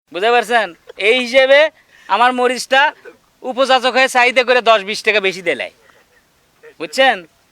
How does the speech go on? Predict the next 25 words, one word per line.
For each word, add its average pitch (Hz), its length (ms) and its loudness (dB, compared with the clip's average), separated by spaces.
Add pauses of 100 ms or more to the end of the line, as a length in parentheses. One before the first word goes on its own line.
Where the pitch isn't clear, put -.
(480)
এরকম 240 360 0
একটা 220 200 -2
চাহিদা 190 360 0
আমি 165 140 -4
পাই 180 300 2
হাটে 127 240 -8
গেলে 90 220 -18 (400)
আড়তদারের 156 560 -2
কাছে, 104 300 -16 (120)
এই 214 120 -2
সম্মানটা 208 460 -2
পাই। 127 220 -8 (400)
কে 294 100 0
রে, 277 120 4
মরিচ 262 380 0
দেড় 254 220 4
বিঘে 247 240 0
লাগামো, 220 540 0 (180)
কি 330 160 -2
এত 285 180 2
বড় 247 240 4
লস 233 240 2
হবি 214 160 -6
দেখা 214 240 2
যাবি? 139 280 -4